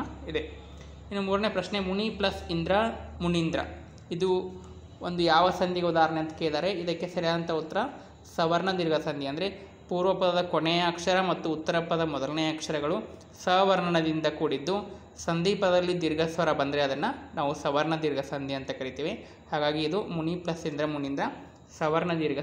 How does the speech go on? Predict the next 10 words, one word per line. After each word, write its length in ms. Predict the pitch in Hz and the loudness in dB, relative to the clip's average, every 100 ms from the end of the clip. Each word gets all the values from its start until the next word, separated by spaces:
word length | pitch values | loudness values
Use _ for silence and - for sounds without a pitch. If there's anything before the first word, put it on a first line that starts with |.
| - | -4
ಸಂಧಿ 240 | 135 135 | -6 -2
ಆಗಿದೆ. 280 | 127 127 - - - - - - - - - - - | -2 -2 -8 -14 -20 -20 -20 -20 -20 -18 -14 -14 -8
ಇನ್ನು 160 | 165 180 | -4 0
ನಾಲ್ಕನೇ 340 | 165 156 202 | 2 2 0
ಪ್ರಶ್ನೆ, 360 | 196 160 - 196 202 - - - - | -2 -4 -4 -6 -8 -14 -20 -20 -2
ಹಳ್ಳಿ 300 | 202 208 226 226 | 4 6 6 4
ಪ್ಲಸ್ 320 | 196 196 - - | 2 0 0 -2
ಅಲ್ಲಿ, 240 | 165 185 | 0 2
ಹಳ್ಳಿಯಲ್ಲಿ, 640 | 185 175 170 165 147 147 160 - - - - - | 2 2 4 4 4 4 2 0 -12 -18 -14 -2
ಇದು 180 | 185 | 0